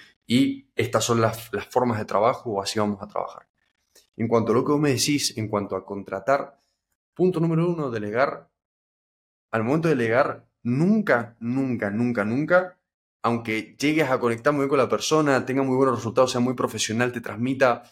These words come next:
esa profesionalidad, nunca va a hacer las cosas igual que vos. Nunca. ¿Está? Y tener eso por delante y decir, "Yo sé que no lo va a hacer igual a mí". ¿Está? Pero tiene un, una cota de calidad,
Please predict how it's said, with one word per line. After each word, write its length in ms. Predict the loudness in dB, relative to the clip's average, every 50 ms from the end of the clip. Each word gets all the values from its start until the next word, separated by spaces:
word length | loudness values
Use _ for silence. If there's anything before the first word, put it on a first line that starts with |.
| _ _ _
esa 220 | -6 -4 -4 -2 -2
profesionalidad, 840 | -4 -6 -6 -8 -8 -8 -6 -6 -4 -2 0 2 2 0 0 -4 _ _ _ _ _ _ _ _ _ _ _ _ _ _ _ _ _ _ _ _ _ -6
nunca 340 | -4 -2 0 0 2 4 4
va 80 | 4
a 40 | 4
hacer 180 | 4 2 -2 -4
las 100 | -6 -6
cosas 240 | -6 -8 -8 -6 -4
igual 240 | -4 -2 -2 -4
que 80 | -4 -6
vos. 360 | -6 -6 -6 -8 -10 -12 _ _ _ _ -2
Nunca. 500 | 0 2 2 2 2 -2 -4 -8 -12 _ _ _ _ _ _ _
¿Está? 340 | _ -4 -2 -2 -2 -4 -8 _ _ _ _ _ _ _
Y 140 | -8 -4 0
tener 300 | 2 2 4 4 4 4
eso 300 | 4 2 2 -2 0 0
por 120 | 0 0
delante 380 | 2 2 2 2 2 2 2 2
y 20 |
decir, 460 | 2 2 2 2 0 0 -2 -8 _ _ _
"Yo 140 | -2 -2 0
sé 200 | 0 0 -2 -2
que 80 | -2 -2
no 100 | 0 4
lo 120 | 6 6
va 60 | 6
a 20 | 6
hacer 160 | 4 0 -4
igual 240 | -2 0 0 2 2
a 60 | 2
mí". 320 | 0 0 -2 -2 -6 -10 _ _ _ _ _ _ -18
¿Está? 420 | -6 -2 2 2 2 0 -2 _ _ _ _ _ _ _ _ _ _ _ _ _ _ _
Pero 540 | 0 4 4 4 4 4 2 -2 -4 -12 _ _ _
tiene 480 | -4 0 2 2 4 2 2 0 -2 -2 2
un, 580 | 4 6 6 6 6 6 2 0 -2 -6 -14 _ _ _ _ _ _ -6
una 560 | -2 -2 0 0 0 0 0 -2 -4 -6 -2
cota 320 | 0 0 2 2 2 0
de 100 | 0 0
calidad, 640 | -2 -4 -4 -4 -2 0 2 2 2 0 -2 -10